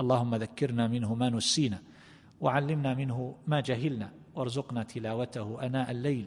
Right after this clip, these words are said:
وأطراف النهار على الوجه الذي يرضيك عنا.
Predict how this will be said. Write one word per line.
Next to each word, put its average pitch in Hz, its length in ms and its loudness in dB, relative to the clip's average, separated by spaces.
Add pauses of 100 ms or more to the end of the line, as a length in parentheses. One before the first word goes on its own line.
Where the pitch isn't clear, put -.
(160)
وأطراف 135 480 0
النهار 135 520 4 (420)
على 131 120 4
الوجه 113 300 2
الذي 113 260 0
يرضيك 110 560 -2 (460)
عنا. 92 340 -2